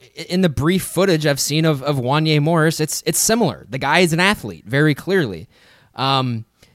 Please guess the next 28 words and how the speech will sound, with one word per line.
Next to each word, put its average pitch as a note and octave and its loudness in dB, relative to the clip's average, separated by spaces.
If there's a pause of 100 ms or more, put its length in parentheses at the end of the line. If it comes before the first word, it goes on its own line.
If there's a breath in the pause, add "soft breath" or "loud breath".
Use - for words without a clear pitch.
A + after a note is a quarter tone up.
(160 soft breath)
and C3+ -2
if C3+ -4
you, C3+ 0
if C#3 -6
you - -2
kinda E3 0
wanna D3+ 2
look D3+ 0
at C#3+ 0
it C#3+ -2
from C3+ -2
a, A#2 -2
a A2 -8
glass A#2+ -2
half C3 0
full B2+ -4
type C#3 0
perspective, C#3+ -2
he, C3+ -6
he D3 0
started D3 2
those C3+ 2
two D3+ -2
games C3 -2
at B2 -8
flex - -8
tight C3 -4
end. D#3+ 0